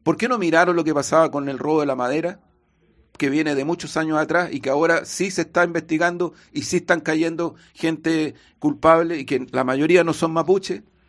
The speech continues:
¿Por qué no lo hicieron? Entonces, es, eh, yo diría que hay que tra-, hay que trabajar estas cosas, porque no es que uno diga, "Oye, es que ustedes se tienen que hacer cargo por ser gobierno", si no estamos haciendo cargo.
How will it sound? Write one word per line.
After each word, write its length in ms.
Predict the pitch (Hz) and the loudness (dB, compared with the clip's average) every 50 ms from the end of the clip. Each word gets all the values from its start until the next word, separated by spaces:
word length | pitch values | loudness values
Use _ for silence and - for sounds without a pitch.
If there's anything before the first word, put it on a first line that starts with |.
| _ _ _ _ _ _ _ _ | _ _ _ _ _ _ _ _
¿Por 120 | - 156 151 | -4 2 6
qué 80 | 190 | 6
no 120 | 202 214 208 | 6 6 4
lo 60 | 196 | 0
hicieron? 500 | 175 - - 175 190 190 202 214 208 - _ _ _ _ _ _ _ _ _ _ _ _ _ | -2 2 4 6 6 6 2 -2 -8 -12 _ _ _ _ _ _ _ _ _ _ _ _ _
Entonces, 340 | 107 - 156 156 - 180 - | -6 -2 -2 0 0 0 0
es, 240 | 151 160 156 147 - - | 0 0 0 -2 -2 -2
eh, 220 | 131 127 123 131 131 | -2 -2 0 0 0
yo 100 | 151 151 | 0 2
diría 260 | 156 156 165 165 156 | 2 4 2 2 2
que 120 | 156 151 | 2 0
hay 80 | 147 151 | 0 0
que 180 | - 156 123 - | 0 -4 -6 -4
tra-, 120 | - 139 - | -4 -4 -4
hay 100 | 143 139 | -4 -4
que 120 | - 139 | -6 -8
trabajar 400 | - 135 127 120 - - 135 151 | -6 -6 -6 -4 -4 -4 -4 -4
estas 220 | 156 - - 143 | -4 -6 -8 -10
cosas, 320 | - - 175 170 - 147 120 | -4 -4 -4 -2 -2 -4 -6
porque 260 | 127 123 127 117 113 - _ _ _ _ _ - | -6 -6 -8 -8 -10 -14 _ _ _ _ _ -8
no 180 | 135 147 185 | -2 0 0
es 120 | 247 262 254 | 0 0 -2
que 120 | - 202 | -4 -6
uno 200 | 196 185 175 170 | -4 -4 -4 -4
diga, 340 | 180 196 190 175 170 143 - - _ _ _ | -4 -4 -2 -2 -4 -4 -6 -10 _ _ _
"Oye, 420 | - 185 214 202 180 156 - - | -2 -2 0 0 0 -2 -4 -4
es 80 | 147 147 | -6 -6
que 80 | - 147 | -8 -8
ustedes 260 | 143 - 170 180 180 | -4 -2 -2 -2 0
se 80 | 180 | -2
tienen 200 | 170 175 175 170 | -2 -2 -2 -2
que 100 | - 151 | -4 -6
hacer 220 | 147 - 151 - - | -6 -6 -6 -4 0
cargo 300 | - 170 185 170 175 160 | 2 2 2 2 0 -2
por 120 | 156 151 | -4 -6
ser 160 | - 160 160 | -6 -6 -6
gobierno", 340 | 151 156 156 185 226 220 165 | -4 -2 -2 -2 -2 -2 -6
si 160 | 151 - 180 | -4 -2 -2
no 80 | 196 214 | 0 0
estamos 380 | 208 208 - 226 269 302 277 269 | -2 0 2 2 2 2 0 -2
haciendo 280 | - 311 294 269 262 | -2 -4 -4 -4 -2
cargo. 440 | 214 277 320 403 359 240 131 107 | -2 0 0 0 -2 -4 -6 -8